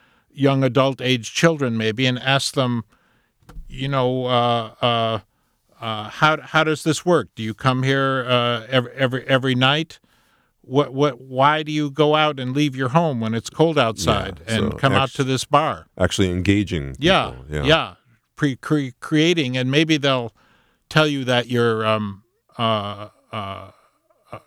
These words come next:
Speaker 1: kinda stupid and, uh, um, uh, irrelevant to be asking that question, but that'll give you more, more examples to recount to other people and to, um,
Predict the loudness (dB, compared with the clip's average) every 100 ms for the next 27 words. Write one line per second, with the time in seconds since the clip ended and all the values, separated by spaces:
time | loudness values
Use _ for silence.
0 | _ -6 -4 -2 -4 -4 2 2 2 -4
1 | -4 -2 0 -2 -2 -2 -2 -6 _ _
2 | _ _ -6 -6 -6 -10 -16 -20 _ _
3 | _ -12 -12 -12 -18 -20 _ _ -2 2
4 | 4 4 0 -6 -12 -14 _ _ _ 0
5 | 2 4 4 2 -2 -2 0 -2 -2 -2
6 | -2 -4 -16 -14 -8 -6 -2 0 0 0
7 | 0 0 2 2 2 2 0 -4 -12 _
8 | -4 2 2 2 -2 -4 -4 2 2 2
9 | -2 -6 -6 -8 -4 -2 -2 -6 _ _
10 | _ _ _ -4 -2 0 2 0 2 0
11 | 2 0 0 -2 0 -4 -6 -8 -8 -8
12 | -4 -4 -4 -10 -6 -4 -4 -8